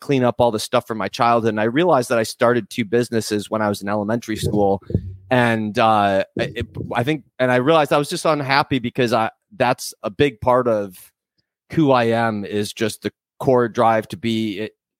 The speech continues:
you know, completely autonomous and in control of, of what I'm doing, and, and running my own business is a, is a much better way to, to execute that part of who I am. Um, but yeah, you, I mean,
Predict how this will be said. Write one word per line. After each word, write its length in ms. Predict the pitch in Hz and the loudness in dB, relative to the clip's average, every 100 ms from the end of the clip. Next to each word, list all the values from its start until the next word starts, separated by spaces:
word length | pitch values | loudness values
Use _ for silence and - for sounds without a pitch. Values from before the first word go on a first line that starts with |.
| _ | _
you 120 | 120 | -8
know, 120 | 98 | -8
completely 520 | - 123 - 123 113 107 | -8 -12 -10 -10 -6 -6
autonomous 540 | - 113 110 104 - | -2 0 0 -2 -4
and 120 | 101 | -6
in 80 | 101 | -6
control 520 | - 101 - 117 110 | -8 -6 2 2 4
of, 280 | 101 95 92 - _ _ - | 2 0 -6 -20 _ _ -6
of 120 | 107 | 0
what 100 | 120 | 2
I'm 160 | 113 107 | 2 2
doing, 420 | 123 131 123 113 | 2 4 2 2
and, 360 | 101 98 95 - 110 | 0 -2 -4 -8 -4
and 340 | 107 101 95 - 80 67 | -2 -2 -4 -10 -14 -8
running 320 | 104 123 117 | 0 2 2
my 120 | 113 110 | 0 0
own 140 | 104 | 0
business 440 | 90 104 110 101 | -2 -2 -4 -4
is 180 | 101 90 | -4 -2
a, 120 | 98 - | -4 -2
is 200 | 107 104 | -2 0
a 20 | |
much 260 | 101 104 90 | -2 -2 -2
better 240 | 110 104 | 0 2
way 160 | 104 101 | 2 0
to, 160 | 92 - - | -2 -6 -4
to 380 | 110 95 92 87 _ _ _ | 0 2 0 -4 _ _ _
execute 520 | 123 - 135 - 110 - | -6 -4 -4 0 0 2
that 260 | 113 107 - _ _ - | 0 0 -2 _ _ 0
part 200 | 117 104 | 0 0
of 120 | 98 | -4
who 160 | 120 | -2
I 100 | 101 | -2
am. 320 | 98 98 120 135 _ _ _ _ | -2 -4 -6 -8 _ _ _ _
Um, 400 | 123 127 117 104 - _ _ _ _ - | 2 4 2 -2 -8 _ _ _ _ -8
but 340 | 107 151 143 - _ _ - | 0 2 0 -4 _ _ -4
yeah, 200 | 151 160 | 0 2
you, 180 | 139 131 _ _ _ | 0 -4 _ _ _
I 80 | 135 | -4
mean, 320 | 147 143 135 | 0 0 -4